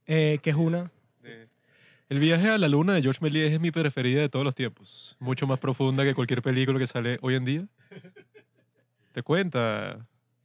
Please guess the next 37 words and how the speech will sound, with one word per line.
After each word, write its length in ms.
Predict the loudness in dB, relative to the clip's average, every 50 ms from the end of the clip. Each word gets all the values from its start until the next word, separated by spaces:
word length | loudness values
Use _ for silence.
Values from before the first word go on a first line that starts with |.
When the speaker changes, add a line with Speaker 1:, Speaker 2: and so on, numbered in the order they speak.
| _ _ _ -2
Speaker 2:
toda 580 | 0 2 2 2 2 2 2 2 2 0 0
la 180 | 0 0 0 0
humanidad 420 | 0 0 0 0 0 0 0 -2 -2
está 220 | -4 -6 -6 -6
expresada 420 | -6 -6 -4 -4 -2 0 0 0
ahí. 160 | 0 0 -2 -6 _ _ _ _ _ _ _ _ _ _ _ -20 -20 _ _
Speaker 1:
Sí, 180 | -12 -6 -2 -2
está, 280 | -2 0 0 0 2 2
estamos 280 | 2 4 4 4 6 6
de 60 | 4
acuerdo 360 | 4 4 4 4 6 4 4
aquí 120 | 2 2 2
en 60 | 0
Los 80 | 2
Padres 220 | 2 2 2 2 2
del 60 | 2
Cine. 440 | 2 2 2 2 2 0 0 -2 -2
Esa 320 | -2 -2 0 2 2 2 2
película 420 | 2 2 2 2 4 4 4 6
es 80 | 6 4
insuperable. 800 | 4 4 4 2 4 4 4 4 4 4 4 2 2 0 -2 -8 _ _ _ _ _ -20 -20 _ _
Cualquier 320 | -2 0 2 2 2 2
otra 160 | 2 2 2
película 580 | 2 2 2 2 2 2 4 4 4 4 4 4
es 320 | 4 4 4 2 2 2
una 200 | 2 2 0 0
cagada 520 | 0 0 2 4 4 4 4 2 0 -2 -2
al 100 | -2 -2
lado 180 | 0 0 0
de 320 | 2 2 2 2 2 2 2
Viaje 220 | 2 2 4 4
a 60 | 4
la 120 | 4 4 4
Luna, 360 | 6 4 4 4 4 2 2
blanco 300 | 2 2 0 0 0 0
y 60 | 2 2
negro, 420 | 2 2 2 0 0 0 -2 -4